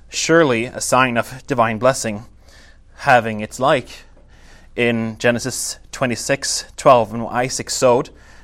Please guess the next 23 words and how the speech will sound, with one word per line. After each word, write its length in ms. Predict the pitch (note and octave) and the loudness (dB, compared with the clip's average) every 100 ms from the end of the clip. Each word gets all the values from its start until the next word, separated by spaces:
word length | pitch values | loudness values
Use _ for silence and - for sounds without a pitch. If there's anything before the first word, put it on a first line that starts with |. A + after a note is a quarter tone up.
| - | -10
and 160 | C3 C3+ | -8 -4
reaped 260 | D#3 D#3+ | -6 -6
a 40 | C#3 | -10
hundred, 340 | D#3 E3+ E3 | -8 -6 -8
hundredfold 760 | - - E3+ E3+ - D3+ D3+ | -6 -4 -2 -4 -4 0 0
in 80 | D3+ | -4
the 60 | D3 | -10
same 240 | - E3+ | -8 -8
year. 240 | E3 F#3+ - - - - - - - - - - - - - - - - - - | -6 -8 -10 -20 -20 -20 -20 -20 -20 -20 -20 -20 -20 -20 -20 -20 -20 -20 -20 -12
They 120 | - D3+ | -4 -2
knew 220 | D3+ E3 | 0 0
that 220 | B2 - - | 0 -2 -12
it 160 | D#3 D3 | -10 -6
never 560 | C#3+ D#3 E3+ F3+ B2 | -6 0 2 4 2
happens 580 | G#2 A2+ - G2+ - - - - _ | 0 -4 -4 -12 -12 -18 -20 -20 _
that 140 | B2+ | -4
you 60 | A2+ | -2
get 140 | A2+ | -4
a 60 | G#2+ | -2
hundredfold 580 | C#3 B2+ G#2 - G2 F#2+ | -2 -2 -4 -6 -8 -6
back. 360 | - - - - - | -10 -16 -20 -20 -4
That 140 | C3+ | -4
just 220 | C3+ B2 | -4 -10